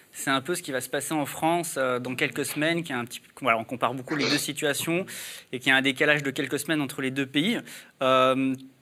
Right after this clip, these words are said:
toi qui vis en France, qui, qui connais bien la situation en Italie, euh, t'as la s-, sensation que, euh, c'est pertinent, qu'il y a, qu'il y a des points de comparaison à faire, euh, qui sont possibles,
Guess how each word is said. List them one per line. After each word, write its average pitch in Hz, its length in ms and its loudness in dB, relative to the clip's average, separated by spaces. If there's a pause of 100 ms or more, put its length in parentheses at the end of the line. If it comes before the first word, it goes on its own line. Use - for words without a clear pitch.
(160)
toi 156 160 4
qui 127 180 -10
vis 127 100 -4
en 143 120 -2
France, 151 360 -6
qui, 120 300 -6
qui 131 120 -14
connais 123 220 -8
bien 139 140 -4
la 139 80 -2
situation 131 460 -2
en 131 60 -2
Italie, 135 380 -2 (380)
euh, 131 140 2
t'as 139 100 4
la 143 80 6
s-, - 240 -4
sensation 160 560 -2
que, - 100 -2
euh, 131 580 4
c'est 127 180 -8
pertinent, 180 560 -2
qu'il 156 140 -4
y 131 40 -2
a, 131 40 -4
qu'il 123 100 -8
y - 20 -6
a 131 40 -6
des 131 100 -6
points 175 160 -2
de 170 40 -4
comparaison 165 560 0
à 156 80 2
faire, 190 300 0
euh, 160 80 -2
qui 131 100 -8
sont 139 120 -4
possibles, 156 480 -2